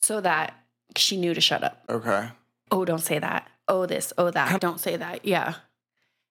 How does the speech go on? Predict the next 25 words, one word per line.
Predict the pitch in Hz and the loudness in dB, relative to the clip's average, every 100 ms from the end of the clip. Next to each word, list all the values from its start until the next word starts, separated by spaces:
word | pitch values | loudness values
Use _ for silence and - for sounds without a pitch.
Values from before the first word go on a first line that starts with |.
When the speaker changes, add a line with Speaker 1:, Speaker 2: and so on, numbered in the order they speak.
| - | -4
Speaker 1:
And | 233 214 - | -2 -2 -2
I | 196 | 0
guess | 190 190 196 - - - | 2 0 0 -4 -6 -2
there, | 190 170 | 0 0
it | - 180 - - _ - | 2 0 0 -6 _ -4
true | - 180 175 | -2 0 -2
that | 151 | 0
she's | 170 - 165 156 - | 0 0 -2 -4 -10
hit | - 190 | -2 2
her | 170 165 | 2 2
before | 160 160 165 160 156 151 - _ _ _ _ _ _ _ _ _ _ _ - | 0 0 0 2 2 0 -4 _ _ _ _ _ _ _ _ _ _ _ -2
with | 185 175 | -2 0
her | 160 | -4
hands | 160 165 156 151 | 0 0 0 -2
or | - - - _ _ | -4 -4 -8 _ _
a | - | -16
coat | - 190 165 | -6 -4 -2
hanger, | 170 170 165 151 | -4 -4 -2 -4
things | 170 170 | -4 -4
like | 160 156 | -4 -4
that. | 151 147 185 | 0 2 2
Speaker 2:
Damn, | 165 156 | 2 0
a | |
coat | 127 147 135 | 0 0 0
hanger? | 175 196 208 | 2 2 0